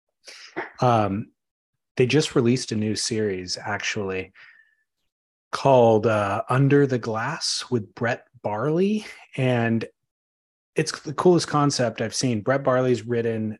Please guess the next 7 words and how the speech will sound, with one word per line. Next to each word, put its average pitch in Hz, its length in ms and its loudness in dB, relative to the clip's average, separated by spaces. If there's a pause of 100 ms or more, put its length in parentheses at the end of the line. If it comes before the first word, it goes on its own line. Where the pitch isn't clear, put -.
Superbrand 120 640 0
surfboards 110 680 -4
for - 180 -6
a 95 60 -6
decade, 117 680 0 (540)
and, 110 480 2
um, 101 500 -4